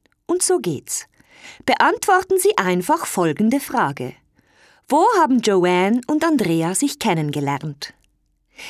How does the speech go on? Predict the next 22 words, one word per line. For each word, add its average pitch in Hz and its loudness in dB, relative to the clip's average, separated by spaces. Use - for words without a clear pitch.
Die - -2
Antwort 415 0
können 277 2
Sie 240 0
uns 262 2
als 170 -2
Kommentar 185 0
schreiben 208 0
oder 349 2
per 190 -2
Mail 233 0
an 175 -2
kontakt - -4
at - -4
podclub 302 0
punkt - -4
c 294 -2
h. 143 -4
Unter 403 0
den 220 2
richtigen 208 0
Einsendungen 233 2